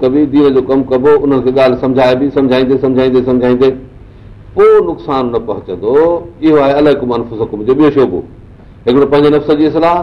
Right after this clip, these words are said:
هيءَ به پنهنجي نفس جي اصلاح جو ٻين کي چئجي، وڏي اصلاح ان ۾ آهي. انسان کي تزڪيو نفس جو حاصل هتي ٿيندو آهي تبليغ ۾ وڌيڪ، پنهنجي اصلاح جي مقابلي ۾.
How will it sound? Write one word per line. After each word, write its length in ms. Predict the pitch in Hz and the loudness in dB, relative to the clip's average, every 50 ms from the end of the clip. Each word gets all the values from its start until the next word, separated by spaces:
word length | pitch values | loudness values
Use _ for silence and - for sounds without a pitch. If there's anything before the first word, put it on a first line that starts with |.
| 175 - - - - - - 120 | -6 -10 -18 -20 -20 -16 -8 -2
هيءَ 180 | 147 190 214 214 | 0 2 2 2
به 100 | 202 202 | 2 0
پنهنجي 260 | 202 190 185 180 185 | -2 0 0 0 0
نفس 220 | 185 - - 185 | -2 -4 -6 -8
جي 140 | 165 160 185 - 156 | -10 -10 -10 -10 -10
اصلاح 360 | 160 175 165 165 170 170 165 | -8 -4 -2 -2 0 0 0
جو 120 | 151 165 | -2 -2
ٻين 180 | 160 170 170 160 | -2 -2 -2 -2
کي 120 | 156 156 | -2 0
چئجي، 260 | 135 156 151 143 147 156 - - - - - - - - - - - - - | 0 0 0 0 -2 -4 -8 -12 -20 -20 -20 -20 -20 -20 -20 -20 -10 -4 -2
وڏي 220 | 139 156 165 165 | 0 2 2 2
اصلاح 300 | 160 - 160 151 143 143 | 2 2 2 2 2 2
ان ۾ 300 | 143 143 147 151 151 143 139 131 | 2 2 2 2 2 2 2 0
آهي. 200 | 123 120 117 117 - - - - - - - - - - - - - - | -2 -4 -6 -8 -14 -18 -20 -20 -20 -20 -20 -20 -20 -20 -20 -8 -4 -2
انسان 320 | 147 143 151 156 156 151 147 | 0 0 2 2 2 2 0
کي 60 | 156 - - | 0 0 2
تزڪيو 320 | 165 170 160 160 165 165 | 2 2 2 2 0 0
نفس 200 | 151 151 147 - 160 147 | 0 0 0 0 0 0
جو 80 | 143 147 | 0 0
حاصل 260 | 147 147 147 151 151 | 0 -2 -2 -4 -4
هتي 180 | 151 151 156 | -2 -2 -2
ٿيندو 220 | 139 143 135 127 131 | -2 -2 -2 0 0
آهي 80 | 127 120 | -2 -2
تبليغ ۾ 280 | 135 131 139 143 127 123 117 117 | -2 0 0 0 0 0 0 0
وڌيڪ، 380 | 107 113 110 101 107 95 - - - - - - - - - - - - - | 0 -2 -2 -4 -4 -6 -8 -12 -18 -20 -20 -20 -20 -20 -20 -20 -20 -8 -4
پنهنجي 260 | 120 131 131 127 135 127 | -2 0 2 2 2 0
اصلاح 300 | 127 135 127 123 123 120 | 0 0 0 2 2 2
جي 120 | 110 113 | 0 -2
مقابلي ۾. 380 | 113 107 110 110 101 101 92 | -2 0 0 0 0 0 -2